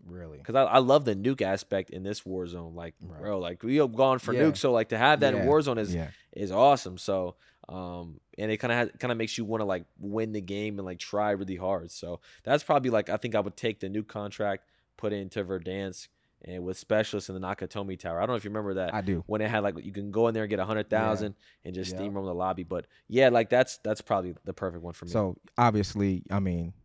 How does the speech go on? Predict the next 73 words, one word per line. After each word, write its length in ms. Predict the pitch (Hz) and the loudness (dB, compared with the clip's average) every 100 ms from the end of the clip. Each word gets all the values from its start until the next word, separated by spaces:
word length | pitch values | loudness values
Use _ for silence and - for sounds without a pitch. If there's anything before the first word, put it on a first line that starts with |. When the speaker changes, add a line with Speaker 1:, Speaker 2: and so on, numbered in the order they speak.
| _ 92 | _ -4
Speaker 1:
you're 220 | 95 90 | -2 -2
a 40 | |
Warzone 400 | 90 95 95 90 | -2 0 0 0
content 380 | 101 95 87 87 | 0 -2 -2 -2
creator. 240 | 95 90 | 2 2
You'll 240 | 87 101 92 | 4 4 4
never 280 | 98 98 90 | 2 0 -2
not 400 | 90 95 - 101 | -2 -4 -6 -6
be 120 | 92 | -6
playing 440 | - 107 92 90 | -6 -6 -6 -8
Call 220 | - 98 85 | -8 -6 -6
of 80 | 90 | -6
Duty 340 | 95 85 90 | -4 -4 -8
because 320 | 98 98 95 90 | -8 -6 -6 -4
the 80 | 95 | -4
main 220 | 98 98 | -4 -2
thing 200 | 101 92 | 0 0
is 80 | 90 | 0
always 300 | 92 92 92 | -2 -2 -4
gonna 200 | 90 90 | -6 -8
be 120 | 87 | -8
the 60 | 87 | -8
main 220 | 90 90 | -10 -10
thing. 200 | 90 85 | -10 -6
Speaker 2:
Main 260 | 107 147 147 | -2 -2 -2
thing, 240 | 165 147 | -6 -4
man. 200 | 98 101 104 | -4 -4 -2
You 80 | |
know, 80 | 110 | 2
everyone 360 | 110 120 127 123 | 2 4 2 4
always 200 | 120 117 | 2 0
kinda 200 | 131 110 | -2 -4
says, 320 | - 117 113 | 2 4 4
and 80 | 110 | 0
you 60 | 117 | 2
know, 140 | 147 | 4
you 140 | 123 131 | 6 6
always 240 | 139 127 | 6 4
see, 180 | 131 131 | 0 2
like, 260 | 113 98 90 | 2 2 0
big 160 | 107 | 0
streamers 400 | - 107 107 101 | 0 -4 -4 -4
switch 260 | - 104 90 | -4 -4 -4
games 280 | 98 98 90 | -6 -6 -6
and 80 | 92 | -8
stuff 260 | - 92 | -6 -6
like 180 | 90 87 | -8 -8
that. 240 | 95 90 87 | -6 -6 -6
But 160 | 92 92 | -6 -6
it's 180 | 92 | -6
one 140 | 113 120 | -6 -2
of 40 | |
those 200 | 113 104 | 0 -2
things 260 | 107 107 95 | -6 -8 -4
where 140 | 98 | -2
it's 140 | 95 92 | -2 -4
like, 160 | 85 | -6
it's 160 | 95 - | -8 -4
the 80 | 110 | 0
reason 360 | 113 113 113 98 | 0 0 -2 -2
why 320 | 92 101 104 | 0 0 -2
I 160 | 98 98 | -2 -4
even 260 | 87 85 | -6 -8
do 140 | 82 92 | -8 -6
what 140 | 92 | -6
I 120 | 82 | -8
do. 360 | 78 82 85 87 | -10 -8 -8 -8
Speaker 1:
Right. 220 | 90 80 78 | -10 -10 -10
Speaker 2:
You 80 | 87 | -10
know, 180 | 90 95 | -10 -8
so 240 | - 92 | -6 -6
it's, 160 | 90 - | -6 -12
it's 180 | - | -12